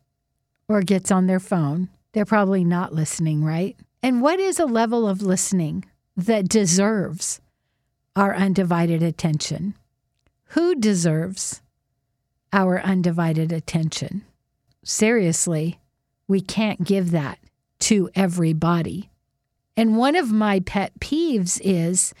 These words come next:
people that are good listeners don't know how to get out of a situation when somebody has hijacked them. I had a neighbor who I loved,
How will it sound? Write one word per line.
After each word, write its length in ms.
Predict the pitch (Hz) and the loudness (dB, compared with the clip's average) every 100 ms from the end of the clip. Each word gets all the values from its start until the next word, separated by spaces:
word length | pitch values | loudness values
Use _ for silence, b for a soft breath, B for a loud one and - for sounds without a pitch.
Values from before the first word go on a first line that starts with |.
| b b b - | b b b -4
people 340 | 277 269 302 | -2 2 2
that 220 | 226 202 | 2 2
are 120 | 185 | 2
good 260 | 185 190 185 | 2 2 2
listeners 760 | 233 220 - 247 294 320 - - _ _ _ _ _ _ 190 | 0 0 -2 -2 -2 -6 -10 -20 _ _ _ _ _ _ -4
don't 380 | 240 247 262 - | 0 0 -2 -2
know 320 | 220 220 214 | 2 2 2
how 320 | 190 220 196 | 0 0 0
to 180 | 196 - | 0 -2
get 280 | 170 202 185 | 0 0 0
out 220 | 185 190 | 0 2
of 120 | 196 180 | 2 0
a 60 | |
situation 840 | 196 - - 214 185 214 - 220 196 | -2 -2 0 0 2 0 0 0 2
when 160 | 185 | 2
somebody 580 | 180 202 190 196 190 202 b b b b | 0 0 0 2 2 0 b b b b
has 240 | - 233 - | -2 -2 0
hijacked 640 | - 294 339 202 160 - | -2 -2 0 -2 -2 -8
them. 280 | - - 180 - _ _ _ _ - | -12 -10 -10 -12 _ _ _ _ 0
I 140 | 196 | 2
had 200 | 226 226 | 4 4
a 80 | 220 | 2
neighbor 520 | 208 220 196 165 185 - _ _ _ _ _ _ _ _ _ _ - | 2 4 2 2 -4 -12 _ _ _ _ _ _ _ _ _ _ -2
who 100 | 220 | 2
I 100 | 277 | 2
loved, 560 | 302 254 160 196 - | 2 2 0 -4 -12